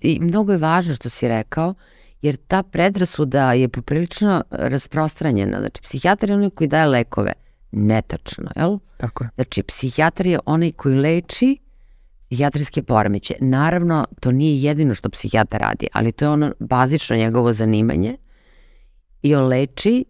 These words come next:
Speaker 1: upravo različitim načinima, jel tako, davanjem lekova,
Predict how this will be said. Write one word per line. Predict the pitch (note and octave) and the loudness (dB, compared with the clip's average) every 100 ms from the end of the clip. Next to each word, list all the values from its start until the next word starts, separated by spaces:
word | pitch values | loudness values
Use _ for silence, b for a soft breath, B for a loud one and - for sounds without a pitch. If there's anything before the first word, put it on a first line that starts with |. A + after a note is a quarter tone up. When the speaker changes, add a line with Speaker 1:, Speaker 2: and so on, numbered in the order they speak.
| - | -10
Speaker 1:
upravo | C3+ D3 C#3 | -6 -2 0
različitim | C3+ C#3 C#3+ D#3 - A#2+ | 2 2 0 -4 -6 0
načinima, | B2+ C3 - D3+ D#3 C3 | 2 2 -2 -2 0 2
jel | A2+ | 2
tako, | B2 A#2+ A#2 | 0 0 0
davanjem | G#2 G2+ G#2 G2 | 0 0 -2 -4
lekova, | C3 D#3 - F3 F3+ F3+ | -2 -2 -2 -2 2 2